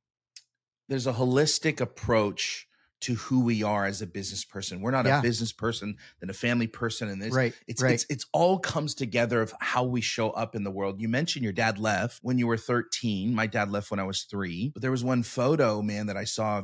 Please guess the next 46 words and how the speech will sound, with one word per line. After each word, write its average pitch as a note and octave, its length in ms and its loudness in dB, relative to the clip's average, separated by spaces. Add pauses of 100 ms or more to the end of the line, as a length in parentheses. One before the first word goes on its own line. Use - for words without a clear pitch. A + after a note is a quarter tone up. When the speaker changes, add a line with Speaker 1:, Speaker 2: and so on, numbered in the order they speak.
(140)
Speaker 1:
of, G#2 200 -8
of F#2+ 140 -10
you A2 160 -2
holding G#2+ 300 -2
your F#2+ 80 -4
dad's G#2+ 400 -2
hand A2+ 640 -4
at G2+ 100 -6
his, F#2+ 340 -6
at G2 80 -6
his, F#2 320 -6
uh, F#2 200 -10
on G#2 80 -6
his F#2+ 120 -6
deathbed. F#2+ 600 -8
Man, C#3+ 340 0
like, A#2 240 -6
was A#2+ 140 0
there C3+ 140 2
reconciliation? C3+ 1400 -2
Like, A#2 240 -4
can B2 140 -2
you A2 100 -2
tell B2 240 0
a - 20 0
little A#2 220 -2
bit A#2 100 -2
about G#2+ 360 2 (500)
Speaker 2:
Yeah. A#2+ 300 2 (340)
Speaker 1:
that - 160 2
story C#3+ 540 6
and A#2 100 4
how B2 240 4
it A#2 200 2
made C3 300 2
you C3 160 2
who C3+ 220 -2
you A#2 240 0
are A2 180 2
as G#2+ 160 0
an G2+ 80 0
entrepreneur G#2+ 480 0
today, A2+ 380 2
or, G2 220 2
or, G2 440 -2
uh, - 240 -6